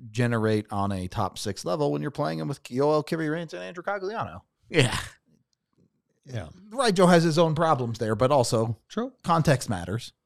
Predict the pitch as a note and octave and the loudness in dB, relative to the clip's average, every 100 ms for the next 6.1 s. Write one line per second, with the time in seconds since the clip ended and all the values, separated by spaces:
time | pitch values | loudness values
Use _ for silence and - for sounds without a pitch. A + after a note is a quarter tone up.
0 | - G#3 G3 E3+ F#3 D3 F3 F3+ C#3+ C3+ | -2 2 4 2 0 0 6 6 4 0
1 | C#3+ F#3+ E3+ D3 B2 - - A2 A2+ A2+ | 2 4 4 4 -2 -8 -4 0 2 2
2 | A2 - A#2 G#2+ G2 F2+ C2+ F#2+ G2+ F#2 | 0 2 4 4 2 0 -4 2 2 4
3 | G#2 G#2 G#2+ A2+ F#2 - F#2+ F#2 - E2 | 4 4 2 2 0 0 -6 -8 -4 -4
4 | D2 E2 F#2 - G2 F#2 F2+ F#2 F2 F#2+ | -4 -4 -4 -2 -4 -4 -4 -10 -6 -8
5 | F2+ F2 E2+ F2+ F2 F2 E2 D#2 - F2 | -8 -10 -12 -16 -20 -18 -18 -18 -16 -16
6 | - | -16